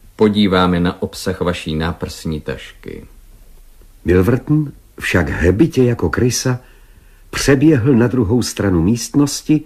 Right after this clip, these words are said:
Speaker 2: a postavil se zády ke stěně. "Ale, ale, pane Holmesi," řekl, rozevřel kabát a ukázal pažbu velkého revolveru, která mu vyčnívala z vnitřní kapsy.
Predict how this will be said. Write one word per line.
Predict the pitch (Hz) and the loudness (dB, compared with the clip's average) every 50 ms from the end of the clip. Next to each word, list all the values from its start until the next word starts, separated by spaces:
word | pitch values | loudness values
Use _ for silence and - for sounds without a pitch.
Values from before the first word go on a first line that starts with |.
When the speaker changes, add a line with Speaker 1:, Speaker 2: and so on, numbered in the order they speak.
| - - - - - - _ - - - - - - - - | -6 -18 -20 -20 -20 -20 _ -20 -20 -20 -20 -20 -14 -8 -8
Speaker 2:
a | - | -6
postavil | - - 127 - - - 127 117 120 127 | -2 -2 -2 -2 -2 -2 -2 0 0 0
se | 117 - - 90 | 0 0 -2 -2
zády | 76 82 87 95 98 107 123 | 0 0 -2 -2 -2 -2 -2
ke | 104 - 85 | -2 -2 -4
stěně. | - - - - 57 57 58 55 53 - - - - - - - - - - - _ - - - _ _ - - | -4 -6 -8 -8 -8 -6 -6 -8 -10 -12 -18 -20 -20 -20 -20 -20 -20 -20 -20 -20 _ -20 -20 -20 _ _ -8 -4
"Ale, | - 78 80 69 64 62 - - - | -2 0 0 0 0 -4 -6 -8 -4
ale, | - 78 76 64 62 58 - - - | -2 0 0 0 0 -2 -4 -6 -6
pane | - 71 92 113 127 127 101 | -2 0 2 2 4 2 2
Holmesi," | 78 - 65 71 73 71 71 69 65 67 65 - - - - 67 64 62 60 64 65 62 - - - - - - - - - | 0 0 -2 -2 0 0 0 0 -2 -2 -4 -6 -6 -4 -2 -2 0 0 0 -2 -2 -4 -6 -12 -20 -20 -20 -20 -18 -8 -4
řekl, | 76 69 73 85 82 78 - 98 101 113 110 | -2 0 2 2 0 2 2 2 4 4 4
rozevřel | 90 90 87 78 90 85 80 76 76 73 71 69 | 4 2 2 2 2 0 0 0 -2 -4 -4 -4
kabát | - 73 73 98 104 113 123 139 - - - - - - - - - - - - - | -4 -4 -2 -2 -2 -2 -2 -4 -6 -10 -18 -20 -20 -20 -20 -20 -20 -20 -20 -8 -6
a | - 104 - | -4 0 2
ukázal | 160 151 - 151 151 147 147 139 113 131 139 135 123 107 | 2 2 2 2 2 2 0 0 0 0 2 2 0 0
pažbu | - 123 131 123 110 104 107 120 110 | 0 0 0 0 0 -2 0 0 2
velkého | 82 76 107 127 - - - 139 120 85 85 | 2 2 2 0 0 0 0 0 0 0 0
revolveru, | 87 98 113 113 135 131 120 107 120 120 123 120 113 - - - - - - _ _ _ - | 0 2 2 2 2 2 2 2 2 2 0 0 -2 -4 -10 -20 -20 -20 -20 _ _ _ -8
která | - - 117 113 120 123 120 | -2 0 2 2 4 4 4
mu | 104 92 | 4 4
vyčnívala | 80 80 113 113 - - 117 120 117 107 113 110 87 | 4 2 0 -2 -2 0 0 2 2 2 2 0 0
z | 78 78 | -2 0
vnitřní | 80 85 104 110 - - - - 98 98 95 | 0 0 0 0 -2 -6 -6 -2 0 0 0
kapsy. | 80 - 76 71 - - - - - 60 60 | 0 -4 -6 -6 -6 -8 -8 -6 -6 -8 -8